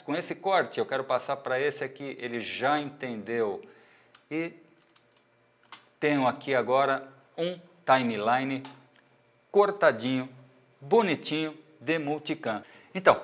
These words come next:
essa foi a dica de hoje, de edição. Se você gostou, queria lembrá-lo que nós teremos treinamento de Premiere aqui, certo? Te espero lá.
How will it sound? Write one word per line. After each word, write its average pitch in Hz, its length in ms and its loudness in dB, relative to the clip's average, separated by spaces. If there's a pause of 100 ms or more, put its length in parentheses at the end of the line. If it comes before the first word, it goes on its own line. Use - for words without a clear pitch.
(120)
essa 131 200 2
foi 165 200 2
a 170 60 6
dica 156 380 0 (540)
de 170 100 2
hoje, 131 400 6 (240)
de 117 120 -4
edição. 113 400 -2 (680)
Se - 240 2
você 180 360 2
gostou, 170 400 0
queria 147 400 4
lembrá-lo 139 580 6
que 139 100 -6
nós 123 140 -2
teremos 123 420 -4 (160)
treinamento 190 680 2
de 180 80 -2
Premiere 185 420 6
aqui, 190 380 4 (280)
certo? 214 360 4
Te 151 100 0
espero - 340 10
lá. 135 300 10